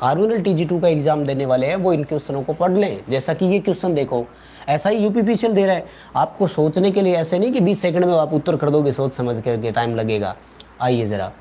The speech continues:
क्या कह रहा है क्वेश्चन, निम्न में कथन में से कौन सा सही statement है? पहला सुनो, उपकरण transformer, इंग्लिश में बोलते हैं instrument transformer, ठीक है।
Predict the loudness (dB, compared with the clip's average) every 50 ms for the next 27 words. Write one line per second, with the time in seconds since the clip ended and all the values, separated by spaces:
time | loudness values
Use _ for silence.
0 | -20 -20 -20 -20 -20 -20 -20 -20 -20 -20 -20 -20 -20 -10 -4 0 0 2 2 2
1 | 2 2 2 2 0 0 0 0 2 2 2 2 2 0 0 0 -2 0 0 0
2 | 0 0 0 -2 -2 0 0 0 0 0 0 0 -2 0 0 2 2 2 0 0
3 | 0 0 0 2 2 2 2 2 0 0 2 2 2 2 2 0 -2 -2 -4 -4
4 | -4 -6 -6 -2 -2 -2 -2 0 0 0 2 0 0 -2 -2 -2 -2 -2 -2 -2
5 | 0 0 0 0 -2 -4 -4 -4 -2 0 0 2 2 0 0 -2 -2 0 0 0
6 | -2 -2 -4 -6 -6 -4 -2 -2 -2 -2 0 0 0 2 2 2 0 0 0 -2
7 | -2 -2 -4 -2 0 0 0 0 -2 -2 -4 -4 -8 -14 -20 -20 -20 -20 -20 -20
8 | -20 -20 -20 -20 -20 -10 -6 -4 -2 0 2 0 0 0